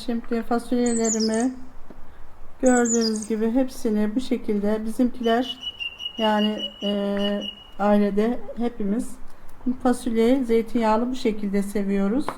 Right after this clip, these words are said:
Ben bu şekilde dolabıma koyacağım. Çok ince olanları şöyle kesiyorum. Geniş olanları da ortadan keserek şu şekilde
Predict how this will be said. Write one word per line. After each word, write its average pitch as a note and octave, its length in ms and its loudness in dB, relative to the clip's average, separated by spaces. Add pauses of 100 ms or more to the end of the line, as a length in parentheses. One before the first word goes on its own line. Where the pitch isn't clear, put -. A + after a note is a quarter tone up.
(540)
Ben C#4 280 8
bu D4+ 60 6
şekilde G#3 640 0
dolabıma G#3+ 560 2
koyacağım. A3 460 2
Çok D4 280 -2
ince B3+ 280 6
olanları B3 500 6
şöyle A3+ 460 4 (1040)
kesiyorum. B3+ 600 4 (200)
Geniş C4+ 320 2
olanları G#3+ 500 2
da G#3+ 60 0
ortadan A3+ 540 2
keserek A#3+ 480 0 (600)
şu - 160 -4
şekilde A3+ 680 2